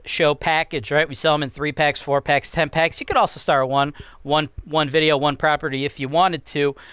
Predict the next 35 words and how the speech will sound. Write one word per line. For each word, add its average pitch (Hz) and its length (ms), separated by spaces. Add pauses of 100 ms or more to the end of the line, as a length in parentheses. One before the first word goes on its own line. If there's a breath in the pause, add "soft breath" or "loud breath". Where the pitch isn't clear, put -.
(220 loud breath)
Uh, 143 200
you 185 120
make 262 200
that 240 220
purchase, - 460
and 190 100
then 185 140
what 180 180
we 175 220
do 180 300
is 131 140
we 156 140
reach 175 300
out 180 220
to 190 100
you. 180 80
We 175 100
get 180 260
all 180 200
of 160 100
your 180 120
information. 170 520
I 135 100
send 180 280
you 180 80
an 170 80
email 175 260
personally. 196 640 (400 loud breath)
Give 202 140
me 226 100
about 196 300
a 156 40
day 170 240
or 196 120
two, 226 280